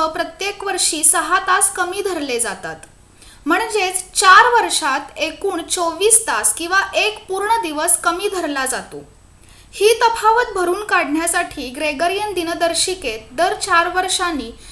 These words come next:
फेब्रुवारी महिन्यात एक दिवस अधिकचा जोडला जातो. त्या वर्षीच्या फेब्रुवारी महिन्यात नेहमीप्रमाणे अठ्ठावीस दिवस नसून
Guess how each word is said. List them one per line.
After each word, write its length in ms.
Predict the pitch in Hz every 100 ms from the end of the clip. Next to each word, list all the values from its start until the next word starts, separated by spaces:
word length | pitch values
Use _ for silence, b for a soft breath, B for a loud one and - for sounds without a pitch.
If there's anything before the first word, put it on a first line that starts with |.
| B B
फेब्रुवारी 680 | - 339 339 415 466 466 453
महिन्यात 540 | 427 311 294 302 -
एक 260 | - 359 349
दिवस 280 | 381 403 440
अधिकचा 540 | - 294 359 370 415
जोडला 440 | 415 359 302 285 277
जातो. 360 | 262 208 156 175 - - - b b b - -
त्या 180 | 392 427
वर्षीच्या 520 | 494 508 480 480 508 508
फेब्रुवारी 540 | 415 294 370 392 403
महिन्यात 580 | 415 403 403 285 226 -
नेहमीप्रमाणे 840 | 294 339 339 415 427 403 330 302
अठ्ठावीस 720 | 320 311 294 - 370 381 427 415
दिवस 300 | 339 339 381
नसून 360 | 381 381 311